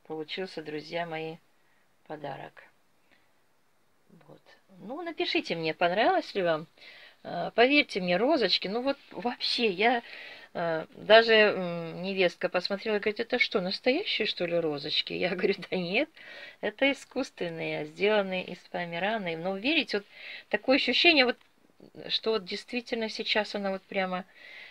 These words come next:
э, завянет, эта розочка, потому что она живая. Вот. И вот она, видите, какая красота, друзья мои. Очень красивая.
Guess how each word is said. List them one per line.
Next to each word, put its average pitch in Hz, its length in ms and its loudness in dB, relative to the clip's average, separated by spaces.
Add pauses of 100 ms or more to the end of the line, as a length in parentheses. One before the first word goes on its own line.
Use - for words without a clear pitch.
(120)
э, 160 380 -12
завянет, 165 600 2
эта 165 200 0
розочка, 262 440 4
потому 185 340 0
что - 140 -2
она 185 160 0
живая. 202 580 2 (460)
Вот. 160 240 0 (100)
И 208 140 0
вот 226 200 4
она, 208 360 4
видите, 220 380 -4
какая 180 360 -2
красота, - 560 -8
друзья 147 380 -14
мои. 143 160 -18 (540)
Очень 156 380 -8
красивая. 247 680 -4